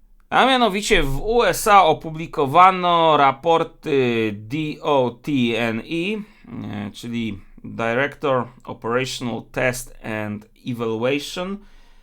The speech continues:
a więc dyrektora testów operacyjnych i oceny na rok dwa tysiące dwudziesty.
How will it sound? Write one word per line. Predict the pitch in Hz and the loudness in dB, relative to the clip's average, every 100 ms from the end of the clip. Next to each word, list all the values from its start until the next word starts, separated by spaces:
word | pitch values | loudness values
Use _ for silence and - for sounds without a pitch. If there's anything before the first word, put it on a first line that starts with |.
| _ _ | _ _
a | - | -12
więc | 170 170 | -10 -6
dyrektora | 170 160 151 165 147 | 0 -2 0 2 2
testów | - 151 147 131 | 2 -2 -2 -8
operacyjnych | 123 127 120 120 127 127 127 127 | -8 -4 -4 -4 -6 -6 -6 -8
i | |
oceny | 107 - 123 135 165 208 - - - - - 427 | -8 -4 -4 -4 -8 -12 -16 -20 -20 -18 -14 -8
na | - 180 | 0 4
rok | 151 147 | 4 2
dwa | 127 120 | 0 -2
tysiące | - 127 123 | -2 -6 -6
dwudziesty. | 127 147 160 143 - 123 | -6 0 2 0 -4 -12